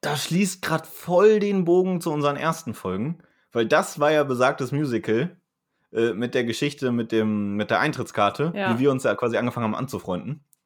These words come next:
Speaker 1: Das ist ja eine fast historische Folge <laughs> heute.
Speaker 2: <laughs> Fast.
Speaker 1: Wir, wir, also wir, wir sind ganz bescheiden und bodenständig geblieben, kann man, glaub ich, offenkundig hören.
Speaker 2: Ja.
Speaker 1: Also wir, wir sind, äh, nüchtern, neutral, sachlich wie eh und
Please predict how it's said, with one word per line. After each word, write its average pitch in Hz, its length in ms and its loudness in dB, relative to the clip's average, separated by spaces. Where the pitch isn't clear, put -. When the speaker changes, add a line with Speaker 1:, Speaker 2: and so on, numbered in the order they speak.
Speaker 1:
Das 104 140 -14
ist 107 100 -8
ja 110 80 0
eine 98 280 -4
fast - 340 -10
historische 147 680 -2
Folge 139 360 0
<laughs> - 60 -10
heute. 101 320 -4
Speaker 2:
<laughs> 233 1120 -2
Fast. - 680 -4
Speaker 1:
Wir, 131 320 0
wir, 139 220 2
also 143 260 4
wir, 151 160 0
wir 151 120 6
sind 185 280 0
ganz 180 260 0
bescheiden 160 380 2
und 143 120 0
bodenständig 117 520 0
geblieben, 110 300 -2
kann 135 100 -2
man, 127 100 0
glaub 117 160 0
ich, 113 100 -4
offenkundig 127 440 -4
hören. 113 400 -2
Speaker 2:
Ja. 165 340 -6
Speaker 1:
Also 104 200 -4
wir, 107 160 -2
wir 113 120 0
sind, 120 260 -2
äh, 113 140 -2
nüchtern, 131 440 0
neutral, 120 460 2
sachlich 120 460 -4
wie 120 280 -8
eh 127 180 -4
und 120 240 -6